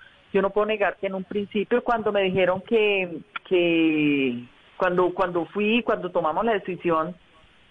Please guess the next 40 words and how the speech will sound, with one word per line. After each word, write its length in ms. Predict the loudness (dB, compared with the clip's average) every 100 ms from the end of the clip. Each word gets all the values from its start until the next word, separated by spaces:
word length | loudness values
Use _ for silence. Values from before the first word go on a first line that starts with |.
| _ _ -20 -20 -4
yo 100 | 0 0
hice 160 | 0
una 140 | -2 0
reunión 340 | 0 -2 -6
con 140 | -4
los 160 | -4 -4
chicos 360 | -4 -2 -2 -4 _ _ _ _ _ -4
y 100 | 0
los 220 | 2 0
chicos 960 | 0 -2 0 0 2 4 2 2 0 -4
jamás 420 | -4 -2 -2 -6
en 120 | -6
su 100 | -6
vida 200 | -2 0
habían 260 | 0 0 2
leído 320 | 2 4 2
un 80 | 2
guión 240 | 2 0
para 140 | 0 0
largometraje, 720 | 0 -2 -4 -2 -2 -2 -2
es 60 |
decir, 280 | -4 -4 -4
que, 160 | -4 -6 -8 -20 -20 -4
que 80 | 0
muchos 380 | 0 0 0 2
de 160 | 0
ellos 180 | 0 -2
el 100 | -2
primer 320 | -4 -4 -2 -2
guión 220 | 0 0 0
para 140 | 0
largometraje 600 | 0 -2 -4 -4 -2 -2
que 100 | 0 0
leyeron 420 | 0 2 0 0
fue 100 | 0
la 120 | 0
película 560 | 0 -2 -4 -4 -2 -2
que 120 | -2
hicieron, 460 | -2 0 0 -2
es, 60 | -8